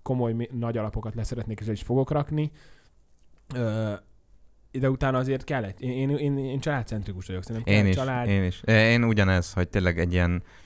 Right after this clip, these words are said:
Speaker 2: egy ilyen biztos,
Speaker 1: De tényleg
Speaker 2: ö,
Speaker 1: biztos.
Speaker 2: hát most ez
Speaker 1: Bár itt
Speaker 2: főleg
Speaker 1: csak, csak
Speaker 2: anyagi,
Speaker 1: alábiztos
Speaker 2: főleg anyagi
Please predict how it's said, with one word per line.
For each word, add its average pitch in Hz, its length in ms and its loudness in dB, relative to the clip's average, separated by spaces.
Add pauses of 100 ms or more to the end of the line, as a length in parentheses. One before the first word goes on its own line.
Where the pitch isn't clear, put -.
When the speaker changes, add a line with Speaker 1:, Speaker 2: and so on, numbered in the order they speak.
(340)
Speaker 2:
egy 85 120 -2
ilyen 92 240 4
biztos, - 840 2
Speaker 1:
De 127 60 -2
tényleg 131 340 2
Speaker 2:
ö, 82 160 2
Speaker 1:
biztos. 82 460 -2 (440)
Speaker 2:
hát - 160 -6
most - 180 -4
ez 110 80 0
Speaker 1:
Bár 135 120 2
itt 139 60 2
Speaker 2:
főleg 160 220 4
Speaker 1:
csak, 117 120 4
csak 101 140 4
Speaker 2:
anyagi, - 160 4
Speaker 1:
alábiztos 123 420 -2
Speaker 2:
főleg 120 160 4
anyagi 98 160 2